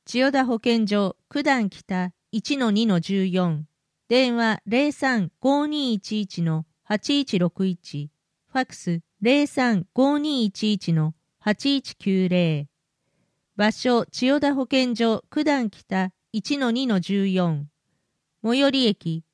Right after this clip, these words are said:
九段下駅五番出口。開設日、一日、二日、三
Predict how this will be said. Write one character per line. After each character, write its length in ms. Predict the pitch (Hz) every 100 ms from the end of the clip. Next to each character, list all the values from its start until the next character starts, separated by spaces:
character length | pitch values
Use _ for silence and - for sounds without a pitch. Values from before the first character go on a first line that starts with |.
| _ -
九 120 | 247
段 260 | 277 285
下 240 | - - 254
駅 260 | 240 180
五 160 | 160 175
番 240 | 220 226
出 120 | 214 185
口。 440 | 160 - 143 139 _ _ _ _ _ _ _
開 200 | 277 285
設 320 | 285 277 - 208
日、 200 | 160 160 _ _ -
一 260 | 262 277
日、 500 | 269 269 - 240 226 _ _
二 380 | 220 202 -
日、 340 | - 247 233 - 190
三 180 | 202